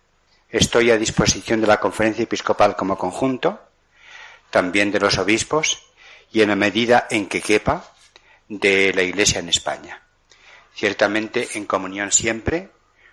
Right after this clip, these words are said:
con el obispo de Roma, con el pastor de la Iglesia Universal, con el Papa Francisco. Ayer en el discurso de apertura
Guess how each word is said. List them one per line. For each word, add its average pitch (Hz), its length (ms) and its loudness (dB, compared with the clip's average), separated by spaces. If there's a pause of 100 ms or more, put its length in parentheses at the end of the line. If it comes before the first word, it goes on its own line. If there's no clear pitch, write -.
(180)
con 95 720 2 (300)
el 92 140 -4
obispo 92 360 -2
de 82 120 -2
Roma, 120 480 -2 (300)
con 92 140 -6
el 90 100 -4
pastor 92 360 0
de 95 80 0
la 92 60 -2
Iglesia 101 240 -4
Universal, 98 580 -6 (460)
con 98 180 0
el 92 140 -6
Papa 110 300 2
Francisco. - 640 -10 (540)
Ayer 107 520 4
en 110 140 0
el 101 100 2
discurso 101 720 -2 (1000)
de 98 600 0
apertura 107 840 -2